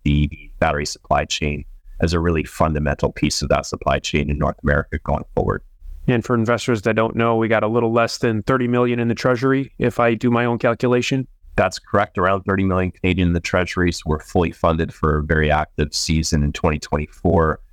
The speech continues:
Speaker 1: really fully funded out into twenty twenty-five. And as I've said in the past, Bill, I don't envision us having to do a traditional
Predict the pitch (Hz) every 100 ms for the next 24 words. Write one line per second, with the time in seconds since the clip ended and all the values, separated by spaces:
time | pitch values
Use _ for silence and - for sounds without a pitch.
0 | - - 90 82 - 78 71 - 76 76
1 | 76 78 73 - - - 76 76 73 73
2 | - 87 82 78 - - - - - 82
3 | 85 85 - - 80 82 73 - 78 73
4 | - 78 73 78 - 95 90 90 80 78
5 | 76 80 73 71 - 73 76 - 76 71
6 | - - 73 - 78 73 73